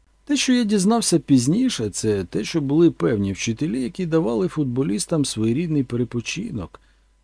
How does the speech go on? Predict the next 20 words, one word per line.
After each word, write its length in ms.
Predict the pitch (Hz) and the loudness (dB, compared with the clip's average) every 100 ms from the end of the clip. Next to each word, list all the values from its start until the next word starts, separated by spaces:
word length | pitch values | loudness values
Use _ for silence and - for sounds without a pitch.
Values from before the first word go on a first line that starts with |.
| - | -10
маючи 360 | 92 82 - | -8 -8 -8
на 120 | 82 101 | -6 -4
увазі, 360 | 151 202 127 | 0 0 -2
що 160 | 107 107 | -4 0
вони 220 | 120 135 | 2 2
розуміють, 600 | 123 113 113 131 240 202 | 2 2 2 0 -2 -4
що 200 | - 98 | -6 -8
він 220 | 92 92 | -8 -8
зайнятий 500 | 85 117 139 123 120 | -4 0 2 2 0
грою 300 | 107 139 147 | 0 2 2
в 20 | 123 | 0
футбол 580 | 131 123 120 247 262 | -2 -4 -2 0 2
і 20 | 160 | 2
не 120 | 160 | 2
може 380 | 208 262 165 120 | 0 0 0 0
витрачати 640 | 110 110 113 175 185 156 | 0 -2 -2 -2 -2 -4
багато 440 | 139 135 170 147 | -2 -2 -2 -6
часу 340 | 131 175 165 156 | -4 -6 -4 -4
на 120 | 170 | -4
школу. 580 | - - 185 196 156 | -8 -6 -4 -4 -8